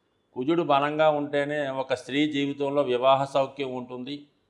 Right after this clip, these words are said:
ఆవిడ మాంగళ్యం బలంగా ఉంటుంది. మగవాడి జాతకంలో కుటుంబాన్ని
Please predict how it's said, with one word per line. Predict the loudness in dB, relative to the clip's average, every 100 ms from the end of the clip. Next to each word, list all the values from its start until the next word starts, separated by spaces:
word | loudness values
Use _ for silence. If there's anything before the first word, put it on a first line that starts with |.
| -6
ఆవిడ | 0 2 0 -2
మాంగళ్యం | -2 0 2 4 4 4 0
బలంగా | 0 0 0 -4
ఉంటుంది. | -4 -6 -16 -18 -20 _ _ _ _ _ _ _ _ -8
మగవాడి | -2 2 4 6 6 4
జాతకంలో | 2 4 4 0 -2 0
కుటుంబాన్ని | 0 0 0 2 2 2